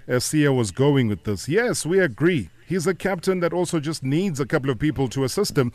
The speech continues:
If Saru aren't gonna assist him as far as media training is concerned,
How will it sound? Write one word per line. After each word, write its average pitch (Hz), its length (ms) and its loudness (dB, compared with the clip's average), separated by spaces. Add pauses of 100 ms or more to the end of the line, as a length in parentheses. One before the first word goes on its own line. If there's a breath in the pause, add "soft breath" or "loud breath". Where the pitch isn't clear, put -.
(160 loud breath)
If 123 140 -4
Saru 196 360 2
aren't 170 200 -4
gonna 151 240 0
assist 143 460 -4
him 123 140 0
as 117 100 -2
far 143 220 -2
as 131 180 -2 (180 loud breath)
media 160 460 0
training 135 400 0
is 120 140 0
concerned, 123 500 0